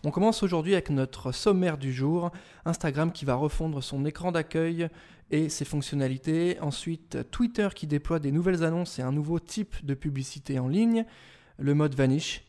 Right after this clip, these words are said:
qui débarque sur Messenger et Instagram, donc les messages qui disparaissent, TikTok qui lance sa fonctionnalité de don. Pour terminer, on sera avec Snapchat qui va nous parler de son outil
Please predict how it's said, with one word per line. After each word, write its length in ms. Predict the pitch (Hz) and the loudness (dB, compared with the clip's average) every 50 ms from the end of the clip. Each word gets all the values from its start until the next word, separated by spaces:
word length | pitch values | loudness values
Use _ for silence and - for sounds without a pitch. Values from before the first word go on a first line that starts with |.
| _ - - | _ -20 -20
qui 160 | - - 156 | -14 -12 -4
débarque 440 | 135 143 151 147 151 151 147 - - | 0 0 0 2 0 -2 -4 -6 -12
sur 180 | - - - 127 | -10 -6 -2 0
Messenger 440 | 156 185 - - 175 170 160 165 147 | 0 0 0 0 0 0 0 0 0
et 20 | |
Instagram, 420 | 143 135 - - 135 131 135 143 165 | 0 -2 -2 -2 -2 -2 0 0 0
donc 140 | 151 131 | -2 -2
les 60 | - 135 | -2 -4
messages 280 | 135 131 - 143 - | -2 -2 -4 -6 -6
qui 120 | - 135 131 | -6 -6 -8
disparaissent, 680 | 131 127 - - 117 117 131 147 160 - - - - - - - - - - - - | -6 -8 -4 -4 -2 0 0 0 0 -2 -4 -8 -10 -12 -18 -20 -20 -20 -20 -20 -4
TikTok 440 | - 226 - - - 196 190 196 - | -4 -4 0 2 2 2 2 2 -2
qui 140 | - 175 | -2 0
lance 220 | 156 151 151 160 151 | 2 2 2 2 0
sa 180 | - - 120 | 0 -2 0
fonctionnalité 880 | 120 - - 170 151 - - 156 151 147 147 147 143 - 160 160 160 156 - - _ _ _ _ _ - - | 0 0 0 0 -2 0 0 2 2 2 0 -2 -2 -2 0 0 0 -2 -6 -14 _ _ _ _ _ -16 -10
de 200 | 156 139 135 131 | -2 2 2 2
don. 360 | 131 135 151 170 214 262 - - - - _ _ _ _ _ _ _ _ _ | 4 4 2 2 2 0 -4 -10 -20 -20 _ _ _ _ _ _ _ _ _
Pour 160 | - 202 190 - | -2 -2 0 2
terminer, 380 | - 165 156 151 147 156 165 | 4 4 4 4 4 4 4
on 60 | 160 | 2
sera 240 | 147 - - - 143 | 0 -2 -2 0 0
avec 180 | 135 131 131 - | 0 0 -2 -2
Snapchat 400 | - 175 165 151 - - 170 165 | 0 0 0 0 0 0 -2 -2
qui 200 | - - - 160 | -2 -4 -4 0
va 160 | 135 139 139 | 0 2 2
nous 100 | 139 139 | 2 4
parler 400 | 135 - 151 139 135 143 151 151 | 4 4 4 4 2 2 0 0
de 140 | 143 135 127 | 0 -2 -4
son 300 | - - - 135 - - - | -4 -4 -6 -6 -4 -2 2
outil 480 | 156 185 202 190 - - 196 190 190 | 2 2 2 0 -2 -2 -2 -2 -2